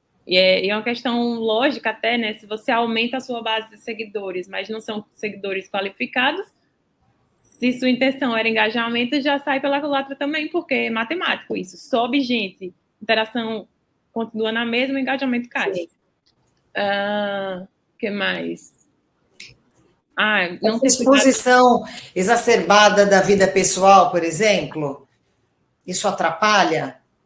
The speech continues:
Speaker 1: É,
Speaker 2: A pessoa vai no
Speaker 1: sim.
Speaker 2: churrasco, bebe e fica mostrando lá o que tá sambando, meio
Speaker 1: É
Speaker 2: de
Speaker 1: uma
Speaker 2: fogo, como é que fica, né?
Speaker 1: A resposta pra isso, acho que é a resposta pra vida como um todo, é bom senso, <laughs> porque falta, né? Então,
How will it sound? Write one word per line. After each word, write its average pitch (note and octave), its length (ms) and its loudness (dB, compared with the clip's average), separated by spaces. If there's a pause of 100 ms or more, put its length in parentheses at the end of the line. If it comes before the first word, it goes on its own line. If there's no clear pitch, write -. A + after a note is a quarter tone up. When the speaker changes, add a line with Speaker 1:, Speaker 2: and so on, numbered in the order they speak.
(640)
Speaker 1:
É, C#4 300 4
Speaker 2:
A - 40 -4
pessoa A3 300 2
vai C4+ 100 6
no C4+ 80 6
Speaker 1:
sim. F#4 80 4
Speaker 2:
churrasco, B3 540 4
bebe C4 320 8
e C4+ 40 2
fica C4+ 220 0
mostrando B3 720 0
lá A#3 340 4
o A#3 320 0 (240)
que A3+ 120 -4
tá A#3+ 180 2
sambando, B3 960 4 (220)
meio B3 320 2
Speaker 1:
É C4+ 40 2
Speaker 2:
de D4 100 2
Speaker 1:
uma F4 200 2
Speaker 2:
fogo, B3 400 4
como B3 200 2
é B3+ 120 2
que - 80 -8
fica, G3+ 460 -2
né? G3 200 -4 (560)
Speaker 1:
A C#4 100 -2
resposta E4 600 -2
pra E4 180 -2
isso, D4 180 -2
acho D#4 160 -6
que D#4+ 80 -6
é D4+ 40 -2
a D4 60 -4
resposta C#4 560 -6 (120)
pra C#4+ 200 -2
vida C4 260 -4
como B3+ 280 -4
um F#4 40 -10
todo, A3 340 -6
é G#3 80 -6
bom A#3+ 200 -10
senso, G3+ 500 -10
<laughs> - 680 -14
porque C4+ 320 0
falta, A#3 600 -2
né? B3 160 -2 (580)
Então, B3 540 -2